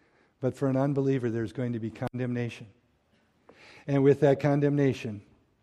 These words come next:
comes eternal separation in God, from God, in hell. Eternal separation from God.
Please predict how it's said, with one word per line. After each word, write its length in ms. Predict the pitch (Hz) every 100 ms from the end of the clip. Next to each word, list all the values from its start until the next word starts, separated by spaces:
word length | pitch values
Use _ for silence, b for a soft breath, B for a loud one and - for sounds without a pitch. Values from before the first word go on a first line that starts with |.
| _ _ _ _ _ _ _ _ _ -
comes 300 | 135 123 117
eternal 380 | - 143 151
separation 600 | - 147 135 131 131 - 131
in 100 | 123
God, 480 | 113 107 107 107 - -
from 240 | 151 151
God, 380 | 117 107 104 104 - _ _ _ _
in 140 | 131 110
hell. 400 | 107 98 - - _ _ _ _ _ _ _ _ _ _ 1077 b b b b b _ _ -
Eternal 840 | 135 - - 165 156 160 156 - - _ _ _ _
separation 640 | - 139 127 120 - -
from 140 | -
God. 260 | 104 104 92